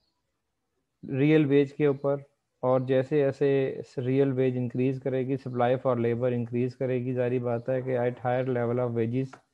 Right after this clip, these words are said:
at higher level of real wage जो लेबर है वो more willing होगी काम करने के लिए, वो अपनी सप्लाई इंक्रीज कर देगी। तो ये इससे कंसर्न है लेबर वाली साइड से, लेबर सप्लाई फंक्शन जो है।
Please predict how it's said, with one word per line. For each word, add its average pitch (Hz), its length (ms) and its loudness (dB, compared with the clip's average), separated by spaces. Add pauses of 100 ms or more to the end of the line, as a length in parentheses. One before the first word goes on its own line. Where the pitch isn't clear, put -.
(680)
at 127 160 2
higher 127 320 0
level 123 360 0
of 120 120 -4
real 123 260 0
wage 120 300 0 (520)
जो 120 360 2
लेबर 117 380 0
है 127 240 -2
वो 123 460 -2
more 127 500 2 (600)
willing 131 300 2
होगी 127 320 0
काम 120 300 -2
करने 123 300 -4
के 127 120 -8
लिए, 120 260 0
वो 120 180 0
अपनी 120 180 -6
सप्लाई 113 420 -4
इंक्रीज 110 380 -4
कर 127 140 -6
देगी। 120 420 -8 (680)
तो 127 80 0
ये 131 260 2
इससे 143 380 -2
कंसर्न 135 600 0
है 135 220 -4
लेबर 123 360 0
वाली 127 200 2
साइड 123 320 -4
से, 131 140 -6
लेबर 123 280 -2
सप्लाई 123 360 -4
फंक्शन 120 420 -4
जो 127 100 -4
है। 131 220 -8